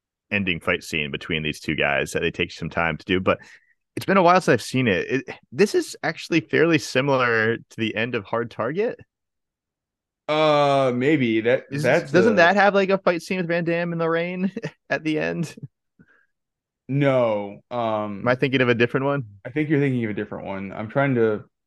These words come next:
Speaker 1: Maybe I'm just thinking of this movie. <laughs>
Speaker 2: There's a, there's a prison movie, I thought, where he does that. He has a fight in the, in the rain.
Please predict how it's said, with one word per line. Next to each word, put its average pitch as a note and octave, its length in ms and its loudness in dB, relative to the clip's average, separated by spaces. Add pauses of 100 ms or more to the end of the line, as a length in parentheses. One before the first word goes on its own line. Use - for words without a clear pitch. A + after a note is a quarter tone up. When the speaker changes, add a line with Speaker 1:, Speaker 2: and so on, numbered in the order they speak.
(680)
Speaker 1:
Maybe A#2+ 200 2
I'm A#2+ 60 0
just A#2 140 -4
thinking A#2 200 -2
of G2 60 -4
this G#2+ 120 -2
movie. A2+ 240 -4
<laughs> B2+ 80 -10
Speaker 2:
There's D4+ 220 4
a, G3 140 4
there's B3 240 0
a - 40 -6
prison C3+ 540 -2
movie, G2+ 420 -4
I G2+ 120 -4
thought, G#2 320 2
where G#2 100 -2
he G#2 140 -10
does G2 240 -2
that. G2+ 180 -6
He G#2 60 -8
has G#2+ 100 -8
a G2+ 60 -10
fight G#2 440 -2
in F#2+ 80 -12
the, G2+ 140 -12
in A2 100 -8
the G2+ 80 -6
rain. F#2 520 -10